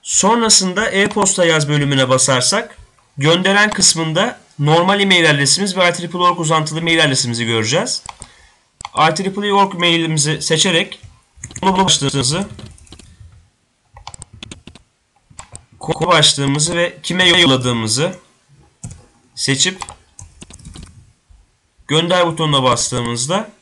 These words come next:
gelecek olan mail bizim I triple E org uzantılı mail adresimizden gelmiş olacak. Bu adımları eksiksiz yaptığınız takdirde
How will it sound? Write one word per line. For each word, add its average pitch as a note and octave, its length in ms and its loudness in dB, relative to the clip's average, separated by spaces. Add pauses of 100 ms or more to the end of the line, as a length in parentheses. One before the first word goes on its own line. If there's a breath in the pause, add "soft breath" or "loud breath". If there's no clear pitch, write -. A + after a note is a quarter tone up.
(1700)
gelecek F#3 420 2
olan D3+ 280 2
mail C#3+ 380 2 (1200)
bizim D3+ 300 2 (340)
I E3+ 40 0
triple F#3+ 340 -4
E F3+ 60 0
org D#3+ 280 0
uzantılı D3+ 420 0
mail E3 240 2
adresimizden A#2 600 -2
gelmiş G#2+ 380 -2
olacak. A#2+ 400 -6 (2750)
Bu G3 160 4
adımları F3+ 380 2
eksiksiz F#3 560 -2
yaptığınız F3+ 460 -2
takdirde D3 680 -2